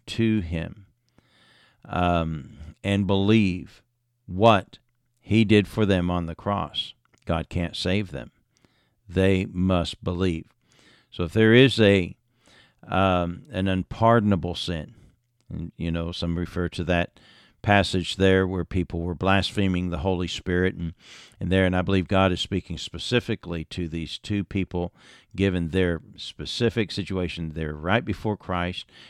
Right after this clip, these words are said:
and claiming that he's doing what he's doing in the power, in the name of Beelzebub, of the devil. And, uh, and God said that sin for these two people w-, will not be forgiven them in the judgment.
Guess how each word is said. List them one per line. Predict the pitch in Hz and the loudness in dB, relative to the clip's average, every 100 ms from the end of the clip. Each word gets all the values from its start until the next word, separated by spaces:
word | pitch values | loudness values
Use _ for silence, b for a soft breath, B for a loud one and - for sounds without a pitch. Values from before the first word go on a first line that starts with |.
| B | B
and | - 90 85 - | -4 -2 -2 -6
claiming | - 120 117 95 87 | -2 2 4 4 0
that | 87 87 | -4 -4
he's | - 101 87 | 0 0 0
doing | 110 101 92 | -2 -2 -2
what | 87 87 | -4 -4
he's | 92 82 | -4 -4
doing | 92 87 87 - _ | -2 -2 -2 -4 _
in | 95 92 90 - B B B B - | 0 2 0 -2 B B B B -6
the | 90 90 82 - | 0 0 0 -4
power, | 101 98 98 104 | 0 2 2 0
in | - 90 | -2 0
the | 87 | 0
name | 87 90 90 90 - | 2 2 2 0 -2
of | 82 - | -6 -2
Beelzebub, | 90 92 95 85 78 73 | 2 2 0 -4 -8 -8
of | 78 76 | -8 -8
the | 76 | -2
devil. | 92 95 78 - _ b b b b b b - | 2 2 0 -8 _ b b b b b b -6
And, | 85 90 87 85 | -2 0 2 0
uh, | 85 82 80 - | 0 0 -2 -4
and | 80 | -6
God | 78 90 90 | -2 -2 -2
said | 85 73 | -6 -2
that | 92 117 | 0 0
sin | - 92 78 78 - | -2 -6 -6 -8 -12
for | - 82 | -12 -8
these | 71 90 92 | -4 -2 -4
two | - 104 | -4 -4
people | - 87 82 80 82 | -4 -6 -8 -14 -10
w-, | 85 87 | -10 -8
will | 85 90 | -6 -4
not | 87 85 85 | -2 -2 -4
be | 82 | -10
forgiven | - 87 95 85 | -8 -2 0 0
them | 78 78 | -2 -4
in | 78 | -6
the | |
judgment. | 73 90 92 - 76 | -2 0 0 -4 -14